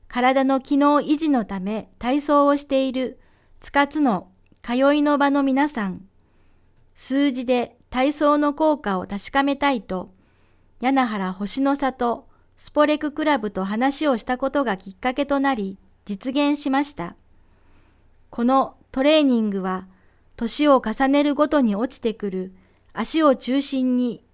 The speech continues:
全体の筋肉量と骨量を増やすためのもの。千田節子先生によると、二日動かないだけで一年分の筋肉が落ちてしまうのだそうです。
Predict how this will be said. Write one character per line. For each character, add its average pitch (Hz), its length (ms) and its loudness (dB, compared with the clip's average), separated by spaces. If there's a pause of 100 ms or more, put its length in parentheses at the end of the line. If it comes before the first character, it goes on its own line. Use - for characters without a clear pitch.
(200)
全 277 280 2
体 294 220 2
の 285 140 2
筋 277 240 0
肉 302 340 0
量 220 220 -2
と 180 340 -10 (340)
骨 294 320 -4
量 262 220 4
を 190 240 -2
増 214 80 -6
や 262 160 4
す - 100 -8
た 208 140 -2
め 254 100 2
の 240 160 2
も 180 140 -6
の。 202 240 -6 (1120)
千 285 320 0
田 294 120 4
節 302 300 -4
子 240 120 0
先 247 280 -2
生 277 240 2
に 202 120 -2
よ 196 120 -4
る 226 120 -4
と、 185 300 -6 (600)
二 - 280 -10
日 269 380 2
動 294 200 0
か 302 140 2
な 311 140 2
い 277 100 0
だ 240 140 0
け 226 140 -4
で 190 260 -6 (340)
一 269 220 -6
年 302 260 2
分 302 220 0
の 302 120 2
筋 320 220 -2
肉 269 300 0
が 185 160 -2
落 254 180 -2
ち - 20 -12
て 233 140 -2
し 233 160 -6
ま 254 160 2
う 311 80 2
の 262 140 2
だ 190 120 -4
そ 240 200 0
う 220 80 -2
で 175 140 -8
す。 - 260 -18